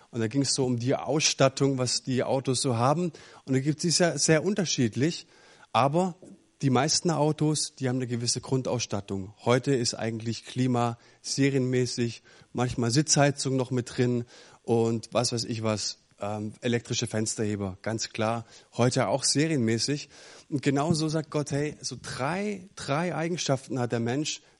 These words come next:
die serienmäßig mit drin sind. Die erste ist, wir alle, wir stehen einem Ursache-Wirkungsprinzip. Unterstehen diesem.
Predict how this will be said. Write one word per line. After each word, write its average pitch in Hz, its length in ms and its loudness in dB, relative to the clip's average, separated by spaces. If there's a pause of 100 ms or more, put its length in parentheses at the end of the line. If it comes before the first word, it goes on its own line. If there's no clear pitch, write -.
die 139 60 -2
serienmäßig 135 840 0
mit - 220 -6
drin 123 160 2
sind. 95 320 -2 (380)
Die 110 120 2
erste 156 460 6
ist, - 480 2 (960)
wir 139 260 0
alle, 156 380 0 (400)
wir 135 100 -2
stehen 151 380 2
einem 135 260 -2
Ursache-Wirkungsprinzip. 143 1800 -2 (1600)
Unterstehen 135 680 2
diesem. 98 380 -2